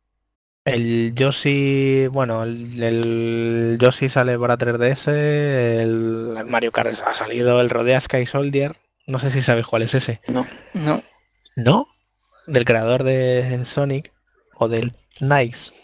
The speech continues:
Speaker 1: ¿Quién lo hizo? No me acuerdo. Pues, eh, se hizo ahí un juego, empezó a desarrollarlo en, para Wii y tal, y se le fue de las manos, o no iba a salir, al final lo acabó sacando en Wii U, te compra, y en tres D S, la versión de Wii U trae la versión de Wii,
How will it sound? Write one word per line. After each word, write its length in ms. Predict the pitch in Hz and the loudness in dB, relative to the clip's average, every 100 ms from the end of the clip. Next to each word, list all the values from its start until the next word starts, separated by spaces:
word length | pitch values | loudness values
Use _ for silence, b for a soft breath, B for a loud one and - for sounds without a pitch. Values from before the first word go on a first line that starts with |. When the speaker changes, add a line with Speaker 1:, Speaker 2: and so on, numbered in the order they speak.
| - | -8
Speaker 1:
¿Quién 160 | 151 | -6
lo 80 | 156 | -4
hizo? 260 | 127 - 123 | -4 -4 0
No 120 | 131 | 2
me 60 | 120 | 4
acuerdo. 260 | 120 113 | 4 2
Pues, 180 | 113 - | 0 -2
eh, 280 | 117 113 113 | 0 0 -2
se 140 | - | -2
hizo 180 | 131 - | -2 2
ahí 160 | 147 143 | 2 2
un 80 | 135 | -2
juego, 480 | - 160 175 160 | 2 4 4 2
empezó 260 | 156 147 147 | -2 -4 -2
a 60 | 143 | -2
desarrollarlo 720 | 147 143 143 143 143 135 139 | 0 0 0 0 0 0 0
en, 600 | 139 139 139 139 131 131 | 0 0 -2 -2 -4 -2
para 220 | - 120 | 2 2
Wii 420 | 117 147 175 175 165 | 2 2 2 2 0
y 40 | |
tal, 380 | 160 160 165 160 | 0 2 2 0
y 40 | |
se 140 | 151 117 | -2 -4
le 100 | 113 | 0
fue 140 | 131 | 2
de 80 | 139 | 2
las 100 | 139 | 0
manos, 800 | 139 147 151 147 147 147 147 139 | 0 0 2 0 0 0 0 0
o 460 | 117 113 113 110 110 | -2 -2 -2 -2 -2
no 160 | 117 127 | 2 4
iba 120 | 135 | 2
a 40 | |
salir, 600 | - 120 135 143 139 139 | 0 -2 2 4 4 4
al 120 | 123 | 0
final 260 | - 117 123 | -2 -4 -2
lo 60 | 127 | 0
acabó 220 | 123 120 | -2 -2
sacando 400 | 117 120 117 117 | -2 2 2 0
en 100 | 113 | 0
Wii 280 | 113 113 131 | -2 2 4
U, 260 | 143 143 | 4 2
te 100 | 139 | 0
compra, 380 | 120 120 120 117 | -2 0 0 2
y 200 | 123 117 | 2 2
en 80 | 117 | 2
tres 200 | 120 117 | 0 0
D 140 | 113 131 | 0 0
S, 360 | - 139 135 | 0 0 2
la 80 | 127 | 0
versión 260 | 113 - 123 | -2 -2 0
de 80 | |
Wii 240 | 117 117 120 | 0 0 0
U 40 | |
trae 180 | 120 117 | 2 2
la 80 | 113 | 2
versión 320 | 113 - 123 | 0 0 0
de 80 | 117 | 0
Wii, 300 | 117 143 | 0 -2